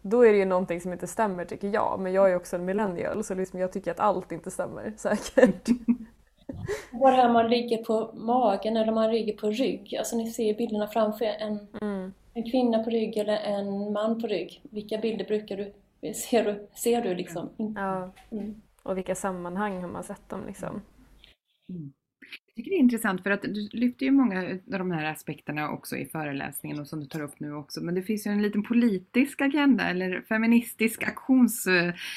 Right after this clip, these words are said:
Speaker 3: eh, vad ska man säga, politisk agenda kanske, eh, till viss del också i, i din historia och bakgrund och det som du tar upp här och,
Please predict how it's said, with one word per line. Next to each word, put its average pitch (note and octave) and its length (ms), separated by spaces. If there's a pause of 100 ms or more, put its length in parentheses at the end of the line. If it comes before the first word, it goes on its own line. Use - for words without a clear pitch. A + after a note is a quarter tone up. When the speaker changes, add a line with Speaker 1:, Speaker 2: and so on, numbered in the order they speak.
(180)
Speaker 3:
eh, F3+ 720 (420)
vad F#3 100
ska - 100
man F#3 100
säga, F#3 180
politisk F#3+ 720
agenda G#3+ 440
kanske, D#3+ 580 (220)
eh, - 220
till G3+ 120
viss F3 260
del E3 180
också D3+ 260
i, D3+ 520
i D#3+ 120
din D3 360 (260)
historia C#3+ 720
och C#3+ 80
bakgrund D3 540
och C#3+ 40
det D3 140
som D3 140
du C#3 80
tar D3 140
upp D3 260
här C#3+ 300
och, C#3 100